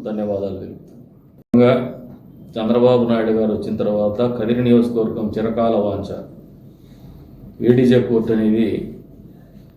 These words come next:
ఆయన ప్రకటించడం అనేది నిజంగా నియోజకవర్గ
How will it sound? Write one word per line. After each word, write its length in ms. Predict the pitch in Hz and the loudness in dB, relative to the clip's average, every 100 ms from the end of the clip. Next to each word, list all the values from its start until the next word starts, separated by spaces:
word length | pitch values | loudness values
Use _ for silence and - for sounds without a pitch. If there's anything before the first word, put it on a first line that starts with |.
| - - | -20 -8
ఆయన 140 | 110 107 104 | -2 0 0
ప్రకటించడం 540 | 110 110 113 113 107 104 | -4 0 0 2 0 0
అనేది 280 | 101 101 120 - - - - - - - - - | -2 -2 -2 -4 -12 -18 -20 -20 -20 -20 -20 -14
నిజంగా 320 | 101 110 120 120 113 | -4 4 6 6 4
నియోజకవర్గ 540 | 113 113 113 113 107 | 2 0 0 -2 -2